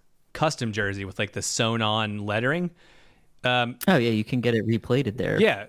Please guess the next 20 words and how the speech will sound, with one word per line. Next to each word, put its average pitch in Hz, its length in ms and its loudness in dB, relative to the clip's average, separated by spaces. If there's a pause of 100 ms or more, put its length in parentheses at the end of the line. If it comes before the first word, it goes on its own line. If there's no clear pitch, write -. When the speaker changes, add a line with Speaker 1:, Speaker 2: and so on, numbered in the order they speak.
(140)
Speaker 1:
you 156 120 -8
can 175 120 -10
get 190 140 0
it 170 60 -6
replated, 170 440 -2
or 165 100 -2
you 165 80 2
could 143 120 -4
take 170 160 -2
it 156 80 -4
to 131 80 -2
the 113 80 -4
skate 170 320 -2
zone 101 240 -4
and 104 80 -4
get 104 120 0
it 104 60 -6
replated. 98 540 -8
So, - 260 -2
like, 117 340 -2